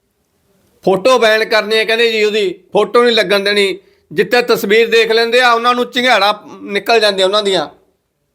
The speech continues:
ਅੱਜ ਇਹ ਹਾਲ ਤੁਹਾਡਾ ਹੋਇਆ ਪਿਆ। ਅੰਮ੍ਰਿਤਪਾਲ ਸਿੰਘ ਜੇਲ੍ਹ ਦੇ ਵਿੱਚ ਬੰਦ ਪਿਆ ਗਾ, ਪੱਚੀ ਛੱਬੀ ਸੌ ਕਿਲੋਮੀਟਰ ਦੂਰ ਬੈਠਾ ਗਾ, ਤੇ ਤੁਹਾਨੂੰ ਸੁਪਨਿਆਂ ਦੇ ਵਿੱਚ ਰਾਤ ਨੂੰ ਮੈਨੂੰ ਲੱਗਦਾ ਅੰਮ੍ਰਿਤਪਾਲ ਤੁਹਾਡੀ ਛਾਤੀ ਤੇ ਚੜ੍ਹ ਜਾਂਦਾ ਆ ਕੇ, ਮੈਨੂੰ ਤਾਂ ਲੱਗਦਾ।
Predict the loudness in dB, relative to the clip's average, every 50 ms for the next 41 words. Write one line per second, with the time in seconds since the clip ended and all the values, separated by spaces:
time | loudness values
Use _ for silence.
0 | _ _ _ _ _ _ _ _ _ _ _ _ _ _ -6 -2 -2 -2 0 2
1 | 2 2 4 4 2 2 0 0 0 2 0 0 0 0 0 0 0 0 0 0
2 | 0 2 2 2 0 0 0 -2 0 0 0 -2 -4 -6 _ _ _ _ _ _
3 | _ _ -4 -4 -4 0 0 -2 0 -2 -2 0 2 2 2 2 0 -2 -2 -2
4 | 0 2 2 2 4 2 2 0 0 -2 -2 0 0 0 -2 -2 -4 -4 -2 0
5 | 2 2 2 2 0 0 0 -2 -4 -8 _ _ _ _ _ _ _ _ _ -2
6 | -2 -2 -2 -4 -4 -2 -2 -2 -2 -2 -4 -4 -4 0 0 0 0 0 2 2
7 | 2 2 2 2 0 0 2 2 2 2 2 0 0 2 2 0 -2 -2 -2 0
8 | 0 0 0 0 -2 -2 0 0 0 2 2 4 2 2 2 0 -4 _ _ _
9 | _ _ _ -4 -4 -2 0 0 0 2 2 2 2 0 0 0 0 0 0 2
10 | 2 0 0 0 0 -2 -2 0 0 2 2 2 2 2 0 0 0 0 0 -2
11 | -4 -8 -14 _ _ _ _ -4 0 0 2 4 4 4 2 0 0 -2 -2 -2
12 | -2 -2 0 0 0 0 0 0 0 0 -2 -4 -2 -2 -2 -2 -2 -4 -2 -2
13 | 0 0 2 0 0 2 0 0 2 2 2 0 0 -2 -2 -2 -2 -2 0 0
14 | 2 2 0 2 2 0 0 0 -4